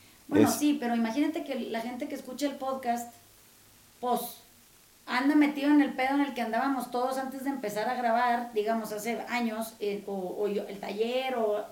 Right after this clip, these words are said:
Speaker 1: lo que sea, que sea como esta recuperación del alma, ¿no? Pero, o sea, si tú tuvieras que decirle a la gente, a ver, ¿cómo le hice yo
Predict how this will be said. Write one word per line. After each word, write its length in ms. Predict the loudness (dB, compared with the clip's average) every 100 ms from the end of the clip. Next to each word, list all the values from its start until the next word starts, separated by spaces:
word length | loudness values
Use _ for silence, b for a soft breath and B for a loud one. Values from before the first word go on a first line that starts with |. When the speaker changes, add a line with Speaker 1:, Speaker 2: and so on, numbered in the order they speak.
| -14 -10
Speaker 1:
lo 140 | -8
que 100 | -6
sea, 240 | -2 -2
que 80 | -2
sea 180 | -4 -4
como 400 | -2 -2 -4 -6 b b b
esta 260 | -8 -4 -2
recuperación 680 | -2 -6 -2 -2 -2 -4 0
del 160 | 0
alma, 320 | 0 0 -2
¿no? 300 | -4 -4 -8 -14 -20 -20 -20 -20 -20 -20 -20 -20 -20 -16 -2
Pero, 260 | 0 2
o 1500 | 0 0 2 2 2 -2 -8 -16 -20 -20 -20 -20 -20 -20 -14 -4
sea, 120 | -2
si 160 | 0 -2
tú 300 | -2 -4 -2
tuvieras 320 | -2 -4 -6
que 120 | -6
decirle 280 | -6 -4 -2
a 20 |
la 60 | 0
gente, 320 | 0 -2 -4
a 100 | -4
ver, 320 | 0 0 -2 -6
¿cómo 220 | -2 0
le 140 | -2 -2
hice 340 | -4 -4 -4
yo 360 | -2 -2 -2